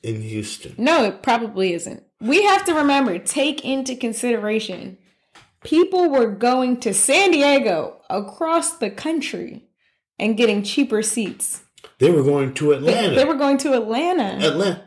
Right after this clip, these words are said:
Speaker 2: Hotel,
Speaker 1: Flight.
Speaker 2: room and board.
Speaker 1: And the ticket will cost
Speaker 2: <laughs> Right.
Speaker 1: cheaper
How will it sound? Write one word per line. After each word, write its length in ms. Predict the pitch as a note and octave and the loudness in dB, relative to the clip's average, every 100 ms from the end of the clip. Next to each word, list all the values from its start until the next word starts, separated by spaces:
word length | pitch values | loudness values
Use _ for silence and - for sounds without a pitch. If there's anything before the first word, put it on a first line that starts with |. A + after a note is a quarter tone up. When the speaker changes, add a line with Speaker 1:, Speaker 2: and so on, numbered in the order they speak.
| _ A2 - | _ -16 -12
Speaker 2:
Hotel, 840 | G#2+ C4+ D4 - D4 D4 D#4 D#4+ E4 _ _ _ _ _ _ _ _ - | -2 0 0 0 0 2 0 -4 -8 _ _ _ _ _ _ _ _ -6
Speaker 1:
Flight. 300 | F3 A#3 E4+ | 0 2 4
Speaker 2:
room 120 | E4+ | 4
and 240 | D#4 G#3+ G3+ | 2 0 -2
board. 520 | B3+ E4 E4+ E4+ E4+ | -2 2 2 2 0
Speaker 1:
And 300 | F#4 F#4+ - | 0 2 2
the 40 | |
ticket 460 | G#4+ A4 A4 F#3+ D3 | 4 4 4 2 2
will 180 | D#3 D#3 | 0 0
cost 380 | - F3+ D#3+ D4 | 0 -2 -2 0
Speaker 2:
<laughs> 0 | |
Right. 100 | D#4+ | 0
Speaker 1:
cheaper 280 | B3 F#3 | 2 2